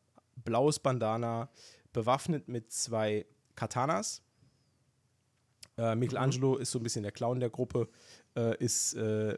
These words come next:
Speaker 1: mit orangener Farbe gesegnet und schwingt, äh, zwei Nunchakos. Raphael ist so ein bisschen der Hitzkopf. Ähm,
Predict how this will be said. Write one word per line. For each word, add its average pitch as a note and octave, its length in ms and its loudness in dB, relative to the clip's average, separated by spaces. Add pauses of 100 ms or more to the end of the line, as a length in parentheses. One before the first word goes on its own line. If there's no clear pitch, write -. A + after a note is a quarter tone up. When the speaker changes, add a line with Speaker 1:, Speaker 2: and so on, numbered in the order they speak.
(140)
Speaker 1:
mit A2 340 -2
orangener C#3+ 460 10
Farbe B2 320 6
gesegnet A2+ 440 2
und A2 280 2
schwingt, A#2 560 2 (120)
äh, G2+ 200 2
zwei G#2 280 4
Nunchakos. B2 680 6 (500)
Raphael D#3 580 8
ist - 220 4
so C#3+ 80 6
ein B2+ 60 2
bisschen C3+ 220 4
der G#2 100 6
Hitzkopf. - 520 2 (560)
Ähm, A#2+ 580 4